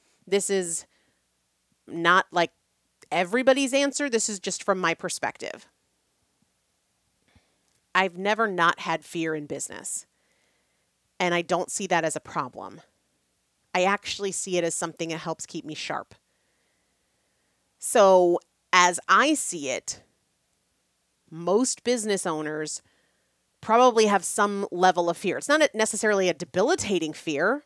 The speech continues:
right? But it is a driving fear. When it's all on you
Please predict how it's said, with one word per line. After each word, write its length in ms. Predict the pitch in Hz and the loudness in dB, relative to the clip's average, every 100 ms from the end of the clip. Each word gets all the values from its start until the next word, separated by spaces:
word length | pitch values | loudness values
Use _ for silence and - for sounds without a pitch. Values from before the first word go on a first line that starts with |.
| - | -2
right? 280 | 175 277 - - - - - - | 0 0 -4 -20 -20 -20 -20 -8
But 180 | 202 233 | 2 6
it 140 | 226 | 6
is 220 | 233 233 | 6 4
a 200 | 220 208 | 4 2
driving 1040 | 196 196 185 214 277 381 269 185 147 147 156 - _ | 0 -6 2 6 6 4 2 0 -4 -8 -14 -16 _
fear. 580 | - - 185 101 - - _ _ _ _ _ _ _ _ _ _ _ _ _ | -16 -8 -6 -6 -8 -14 _ _ _ _ _ _ _ _ _ _ _ _ _
When 180 | 202 269 | 0 0
it's 160 | 262 | 4
all 260 | 302 349 392 | 6 8 8
on 240 | 370 349 | 4 2
you 560 | 311 392 196 107 160 254 | 0 2 0 -2 -4 -6